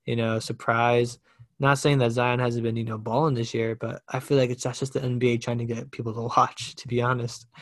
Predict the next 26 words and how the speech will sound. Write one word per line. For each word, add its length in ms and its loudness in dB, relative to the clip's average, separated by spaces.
We 80 -2
get 120 4
to 80 4
watch 220 4
LeBron 420 2
versus 320 -2
Zion 400 0
or 260 2
them 180 0
on 120 0
the 60 -4
same 260 -2
team 440 0
because 260 0
then 140 -2
they're 140 0
gonna 160 0
do 220 -2
a 40 -6
draft 340 -2
again. 440 -6
So, 480 0
but 120 6
my 340 6
biggest 440 0
snub 360 -4